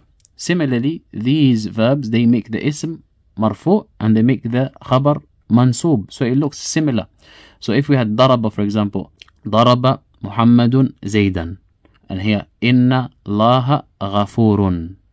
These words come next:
So similar, look, after it comes a ism which is marfu, and then, uh, ism which is mansub, like the fa'il and the, like the maf'ulun bihi. So that's why it's mushabbah bil fi'l, the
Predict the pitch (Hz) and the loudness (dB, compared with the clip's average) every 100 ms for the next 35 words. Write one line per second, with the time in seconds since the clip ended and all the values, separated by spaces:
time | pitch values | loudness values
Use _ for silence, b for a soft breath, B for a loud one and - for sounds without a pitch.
0 | _ - 101 - 135 123 101 87 92 - | _ -10 -8 -2 2 4 2 -2 -8 -6
1 | 117 120 131 120 - - 117 107 107 - | -6 -4 -4 -4 -6 -4 -2 -2 -4 -8
2 | 98 127 - 117 110 107 120 117 107 107 | -8 -6 -4 -2 -2 -2 -4 -2 -2 -2
3 | - 147 - - 104 107 - _ - 98 | -4 -4 -4 -4 -2 0 -2 _ -12 -8
4 | 98 98 - 123 127 113 107 - 139 139 | -6 -6 -6 -4 -2 0 0 0 -2 -4
5 | b b b b b b - 101 98 - | b b b b b b -6 -2 -2 -4
6 | 98 82 - - 90 98 92 - 113 117 | -6 -6 -12 -14 -12 -10 -12 -4 -2 -2
7 | 123 - 98 98 101 - 101 98 - 98 | -4 -6 -6 -4 -6 -4 -4 -4 -6 -6
8 | 101 90 87 98 95 - 101 120 - 123 | -4 -4 -6 -8 -14 -6 -2 -2 -2 -2
9 | 104 110 104 - 147 127 107 92 92 98 | -2 -2 -2 -2 -2 0 -2 -4 -10 -8
10 | 98 90 - _ - 104 107 107 110 | -10 -10 -14 _ -18 -8 -4 -4 -8